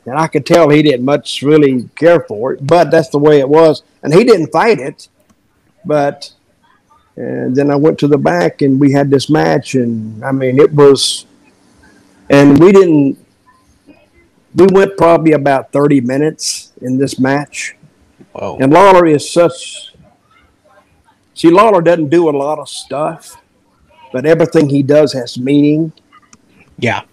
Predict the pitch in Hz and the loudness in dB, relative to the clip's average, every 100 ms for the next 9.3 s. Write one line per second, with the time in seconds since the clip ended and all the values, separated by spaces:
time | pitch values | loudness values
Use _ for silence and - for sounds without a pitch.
0 | - 135 139 143 160 147 110 117 131 156 | -8 -2 2 4 6 4 2 -4 -2 0
1 | 156 - 143 - - 135 135 135 147 151 | -2 -2 -4 -4 -8 -6 -2 0 0 0
2 | 139 _ _ _ _ _ _ _ _ _ | -6 _ _ _ _ _ _ _ _ _
3 | _ _ - 135 135 127 127 131 127 _ | _ _ -2 0 2 2 0 -2 -6 _
4 | _ - - 175 156 165 170 156 147 147 | _ 0 2 2 2 2 2 2 0 2
5 | 143 - 143 143 131 143 143 139 131 131 | 0 -2 -2 -2 -2 -2 -2 -2 -4 -4
6 | 127 151 156 - 139 143 131 131 120 165 | -4 2 2 2 0 0 0 -2 0 0
7 | 165 147 147 143 131 - _ _ _ - | 2 2 2 0 -2 -8 _ _ _ 0
8 | 165 165 175 165 156 - - 208 170 143 | 0 2 2 4 2 0 2 4 6 4
9 | 160 151 | 0 -4